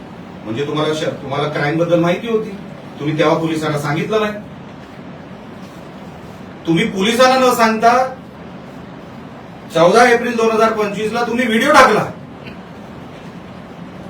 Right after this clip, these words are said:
आणि नंतर तुम्ही पोलिसांकडे गेला. कशासाठी?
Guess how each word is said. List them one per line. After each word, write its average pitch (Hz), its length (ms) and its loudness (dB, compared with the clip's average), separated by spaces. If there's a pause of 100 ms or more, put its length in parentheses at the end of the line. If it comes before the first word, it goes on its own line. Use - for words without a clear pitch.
(200)
आणि 214 160 2
नंतर 226 360 6
तुम्ही 285 200 2
पोलिसांकडे 226 520 4
गेला. 160 200 4
कशासाठी? 190 580 -4